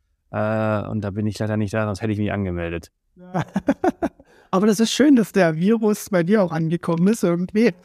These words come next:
Speaker 2: <laughs>
Speaker 1: Ach, also es gibt wirklich, also ich finde, es, es gibt wenig, äh, so Geiles wie Bikepacken, weil diese Geschwindigkeit einfach ideal ist und du bist, du machst was mit deinem Körper,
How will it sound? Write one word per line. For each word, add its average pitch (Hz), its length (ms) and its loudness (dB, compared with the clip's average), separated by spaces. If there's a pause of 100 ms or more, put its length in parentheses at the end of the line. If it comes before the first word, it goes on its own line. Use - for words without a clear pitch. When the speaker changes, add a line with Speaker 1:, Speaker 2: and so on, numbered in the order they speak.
(160)
Speaker 2:
<laughs> - 280 -6
Speaker 1:
Ach, 131 220 -2
also 123 140 0
es 110 100 -10
gibt 135 240 -4
wirklich, 143 320 -4
also 135 140 -2
ich 135 100 -2
finde, 156 180 0
es, 135 80 -2
es 131 140 -14
gibt 143 240 -8 (140)
wenig, 156 460 -2
äh, 135 420 -4 (540)
so 135 220 -10
Geiles 123 520 -2
wie 117 160 0
Bikepacken, 107 640 -4
weil 101 100 -2
diese 104 240 -4
Geschwindigkeit 123 720 -4
einfach 104 240 -8
ideal 104 500 -2
ist 85 100 -8
und 92 160 -6
du 104 60 -6
bist, - 320 -6
du 101 120 -2 (220)
machst 107 220 -8
was 104 100 -6
mit 98 100 -8
deinem 98 160 -4
Körper, 123 420 2